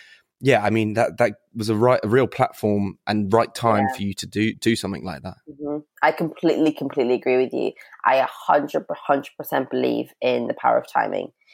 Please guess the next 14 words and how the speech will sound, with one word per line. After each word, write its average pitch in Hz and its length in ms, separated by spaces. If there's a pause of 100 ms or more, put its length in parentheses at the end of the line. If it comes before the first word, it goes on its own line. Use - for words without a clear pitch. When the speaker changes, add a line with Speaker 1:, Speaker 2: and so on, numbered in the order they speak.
(140)
Speaker 2:
It 165 140
wasn't 165 300
right 139 240
for 147 120
me 143 120
to 135 40
go 131 200
when 127 120
I 127 60
pitched - 400
it, 123 400
you 139 180
know, 156 140
and, 143 220